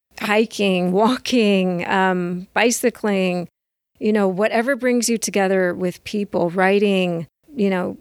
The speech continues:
exercise, dance, <laughs> um, for men, you know, lifting weights, whatever it is, you know, that connects you with other people.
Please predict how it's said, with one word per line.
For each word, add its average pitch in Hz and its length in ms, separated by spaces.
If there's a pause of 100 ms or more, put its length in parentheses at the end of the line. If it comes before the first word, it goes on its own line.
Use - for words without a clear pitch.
exercise, 202 540
dance, 226 500 (280)
<laughs> - 260
um, 185 560 (360)
for 226 160
men, 214 360
you 233 120
know, 190 300 (200)
lifting 262 360
weights, 247 260
whatever 294 320
it 330 140
is, 240 380 (360)
you 226 100
know, 208 180
that 202 240
connects 214 400
you 208 100
with 190 140
other 196 260
people. 185 640